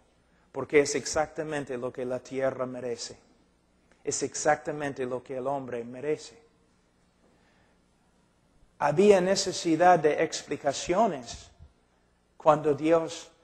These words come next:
empezó a salvar. ¿Cómo puede un Dios justo perdonar a los que deben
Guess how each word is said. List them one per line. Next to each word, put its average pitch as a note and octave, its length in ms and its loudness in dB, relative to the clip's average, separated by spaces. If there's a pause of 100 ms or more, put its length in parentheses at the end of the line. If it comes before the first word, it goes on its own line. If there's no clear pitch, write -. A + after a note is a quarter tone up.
(180)
empezó C#3 840 0
a - 80 -10
salvar. B2 640 4 (1200)
¿Cómo F3+ 420 2
puede D3 540 2
un D3 240 -12
Dios D3+ 540 -2
justo C3+ 580 2 (320)
perdonar C#3+ 1200 0
a C3 180 -2
los C#3+ 680 2
que C3+ 140 -4
deben B2 560 -2